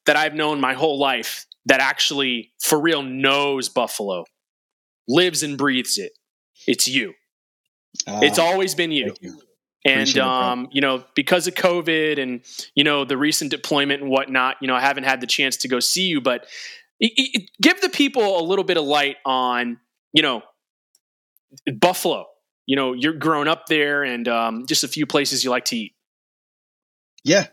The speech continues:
Speaker 2: Uh, so number one wing spot for me in Buffalo, 'cause you think Buffalo, you think wings, right?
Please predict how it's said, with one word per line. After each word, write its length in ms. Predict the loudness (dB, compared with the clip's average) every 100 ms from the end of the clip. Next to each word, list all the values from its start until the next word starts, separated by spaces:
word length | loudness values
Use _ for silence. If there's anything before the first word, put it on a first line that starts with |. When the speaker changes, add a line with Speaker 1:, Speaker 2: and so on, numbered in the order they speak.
| _ _ -4
Speaker 2:
Uh, 340 | 0 0 0
so 680 | 4 4 4 2 2 0 -2 -2
number 300 | 0 2 2
one 300 | 2 2 2
wing 180 | 2 2
spot 380 | 2 0 -2
for 140 | -2 -2
me 120 | -2
in 80 | 0
Buffalo, 360 | -2 -2 0 0
'cause 240 | -2 -4
you 80 | -2
think 220 | -4 0
Buffalo, 280 | 0 0 -2
you 60 |
think 220 | -2 -4 0
wings, 260 | 0 0
right? 220 | 0 -2